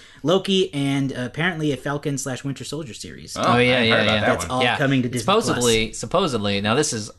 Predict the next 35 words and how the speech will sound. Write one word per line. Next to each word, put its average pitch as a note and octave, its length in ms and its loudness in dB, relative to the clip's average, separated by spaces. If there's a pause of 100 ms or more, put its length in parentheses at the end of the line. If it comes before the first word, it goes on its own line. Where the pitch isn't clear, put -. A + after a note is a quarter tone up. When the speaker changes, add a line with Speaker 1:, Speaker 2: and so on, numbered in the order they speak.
(360)
Speaker 3:
not A#2+ 320 -2
been A2 140 0
confirmed G2 460 -4
in G2+ 100 2
any A2+ 160 2
way, F#2 220 0
but G2 120 -2
I G2+ 120 2
remember G#2+ 360 -2
reading G2+ 380 0
that G2 160 -2
it F#2+ 80 0
was, G2 280 -8
it G2+ 100 -14
was, G2 180 -10 (260)
it A2 120 -10
was G2+ 100 -12
something G#2 320 -4
that F#2+ 80 -2
had F#2+ 160 -4
been F#2+ 320 -6 (240)
talked F#2 260 -2
about, G2 300 -4
which G#2 180 -6
always G2 340 -4
means F#2 300 -8
that G2 180 -10
it's, - 340 -12
it's - 160 -14
probably G2 300 -10
just G2+ 240 -14
speculation F#2 640 -6
on F#2 100 -6
somebody's G2 360 -6
part. G2 300 -2